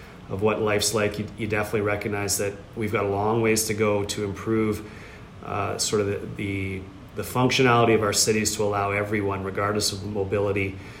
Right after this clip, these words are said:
uh, to be able to, to move through and enjoy, enjoy the community. And, and so just hearing those stories, uh,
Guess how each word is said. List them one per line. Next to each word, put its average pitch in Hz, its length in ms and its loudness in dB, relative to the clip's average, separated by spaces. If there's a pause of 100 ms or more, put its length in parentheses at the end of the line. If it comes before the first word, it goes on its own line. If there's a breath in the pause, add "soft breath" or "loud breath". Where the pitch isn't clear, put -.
(480 loud breath)
uh, 98 320 -2
to - 180 -6
be 107 160 0
able 101 160 0
to, 104 440 -4
to - 100 -4
move 110 300 2
through 104 400 0
and 101 180 -4
enjoy, 98 560 0 (200)
enjoy 101 340 0
the 98 60 -2
community. 101 520 -2
And, 95 220 -6 (720)
and 113 100 -2
so 120 100 4
just 117 200 4
hearing 131 320 10
those 120 200 6
stories, 135 560 6 (500 loud breath)
uh, 104 260 -4